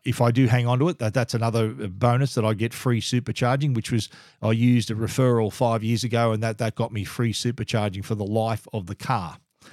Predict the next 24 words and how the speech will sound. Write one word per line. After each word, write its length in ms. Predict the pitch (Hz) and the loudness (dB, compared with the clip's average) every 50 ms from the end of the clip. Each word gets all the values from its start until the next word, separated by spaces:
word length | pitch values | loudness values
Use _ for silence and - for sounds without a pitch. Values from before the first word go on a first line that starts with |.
| - - _ _ _ _ _ _ _ _ _ _ _ _ | -20 -20 _ _ _ _ _ _ _ _ _ _ _ _
So, 440 | _ - - - 113 113 113 110 110 | _ -8 -4 0 0 2 2 2 0
uh, 240 | 110 110 110 110 101 | 0 0 0 -2 -2
that's 240 | - 131 127 - - | -2 -2 -2 -2 -4
probably 400 | - - 143 185 202 202 190 156 | -4 -2 0 0 2 2 2 2
what 160 | 139 139 135 | 2 2 2
I'm 80 | 127 | 2
gonna 180 | 123 123 117 113 | 2 2 0 2
do. 240 | 107 120 117 110 107 | 2 2 2 2 2
I 60 | 110 | 0
think 320 | 87 - - 180 180 143 | -2 -2 -2 -2 0 0
I'm 100 | 131 127 | 0 0
gonna 140 | 120 117 110 | 0 0 0
just 160 | 107 107 - | 0 -2 0
hang 160 | - 113 110 110 | 0 -2 0 0
on 120 | 110 113 | 0 0
to 40 | 107 | 0
it. 40 | 110 | 0
I'm 60 | 110 110 | -2 -2
just 120 | - - | -2 -2
gonna 140 | - 127 110 | 0 0 2
re-register 640 | 110 117 117 117 107 107 110 101 101 92 - 117 110 | 2 2 2 2 2 2 0 0 -2 -4 -2 -2 -2
it, 100 | 107 - | -2 -2
reinsure 760 | 123 117 110 117 117 117 113 101 - - 113 110 107 107 104 | -4 -2 0 0 0 0 -2 -2 -2 -2 0 0 0 0 -2
it, 80 | 104 | -4